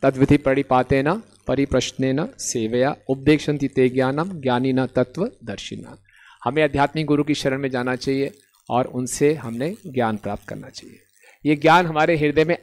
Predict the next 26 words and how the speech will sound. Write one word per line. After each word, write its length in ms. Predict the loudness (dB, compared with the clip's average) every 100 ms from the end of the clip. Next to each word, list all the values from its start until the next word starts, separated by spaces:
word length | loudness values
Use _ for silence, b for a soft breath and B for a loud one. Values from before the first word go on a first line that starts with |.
| 2
आ 180 | 6 8
गया, 300 | 6 4 -4 -20 _ _ _ -6
इसका 220 | -2 2
क्या 260 | 4 6 4
स-, 200 | 4 -6 -8 _ -4
प्रूफ 240 | 2 4
होगा, 200 | 6 4
क्या 220 | 4 2 2
प्रमाण 360 | 2 2 2
होगा? 180 | 2 0 -2 -6
अगला 240 | -6 -4
श्लोक 320 | -2 -2 -2
है, 100 | -8 -14 b b b -8
"यज्ञात्वा 880 | 6 6 8 6 6 6 6 4 2
न 80 | -2
पुनर्मोहम 880 | 2 4 6 6 6 4 4 -2 -4 -2
एवं 300 | 4 4 4
यास्यसि 460 | 4 2 0 -2 -2
पांडव।" 540 | -4 -10 -10 -14 -14 -18 _ _ _ _ _ _ 2
इस 280 | 4 6
ज्ञान 260 | 8 8 8
को 120 | 4
प्राप्त 380 | 4 6 6 4
करने 220 | -2 2
के 120 | 4
बाद 460 | 6 6 6 4 -6